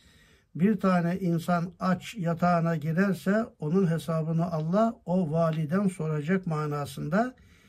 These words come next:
vilayettekine de veli, vali, yani halkın da bakım, görüm, her şeyini üstüne almış, deruhte etmekle mükellef olan kimse demektir.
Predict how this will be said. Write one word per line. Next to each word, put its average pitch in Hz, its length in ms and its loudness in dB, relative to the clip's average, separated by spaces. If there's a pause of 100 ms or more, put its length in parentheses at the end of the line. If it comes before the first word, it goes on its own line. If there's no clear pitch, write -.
(340)
vilayettekine 180 1080 2
de 208 320 -2
veli, 170 420 2 (380)
vali, 170 720 2 (420)
yani 185 260 4
halkın 180 680 2
da 185 260 0
bakım, 180 480 0
görüm, 170 560 0 (300)
her 220 280 -2
şeyini 185 640 -2 (160)
üstüne 170 500 -2
almış, 175 720 -2 (500)
deruhte 170 460 2
etmekle 185 600 -2
mükellef 180 580 0
olan 180 280 0
kimse 165 420 -2
demektir. 143 640 -4